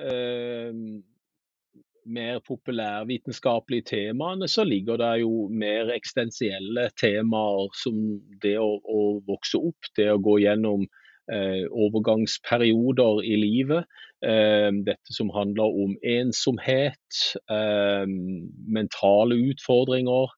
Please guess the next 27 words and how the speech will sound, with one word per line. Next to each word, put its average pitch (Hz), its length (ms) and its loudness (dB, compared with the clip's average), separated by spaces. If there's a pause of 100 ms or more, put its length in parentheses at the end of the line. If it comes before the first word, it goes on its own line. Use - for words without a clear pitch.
(360)
Eh, 101 800 0
så - 280 -2
han, 131 180 2
han 117 180 -4
peker 123 280 2
jo - 80 -8
på 131 80 4
en 117 100 -2
rekke 139 480 -2
av 117 160 0
disse 101 300 -8
temaene 110 640 -6
som 110 220 -10
kanskje 107 400 -4
blir 104 160 -4
litt 98 220 -6
oversett 104 920 -2 (300)
i 113 160 0
denne 101 240 0
populærvitenskapelige 101 1300 -2
forståelsen 104 640 -2
av 95 120 -2
hvordan 98 260 -4
Storbritannia 98 880 -2
former 101 600 2
seg 98 180 -2
selv 101 400 0